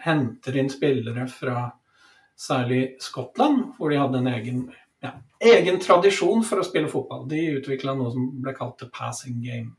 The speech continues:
mens altså engelskmennene fastholdt mer på en, en dribling à la, ja, noen brøyte seg fram sånn som man gjør kanskje i rugby og så videre.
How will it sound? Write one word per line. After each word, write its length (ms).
mens 320
altså 320
engelskmennene 840
fastholdt 480
mer 320
på 80
en, 200
en 280
dribling 1000
à 160
la, 400
ja, 120
noen 240
brøyte 440
seg 240
fram 360
sånn 200
som 160
man 160
gjør 320
kanskje 320
i 80
rugby 400
og 120
så 120
videre. 360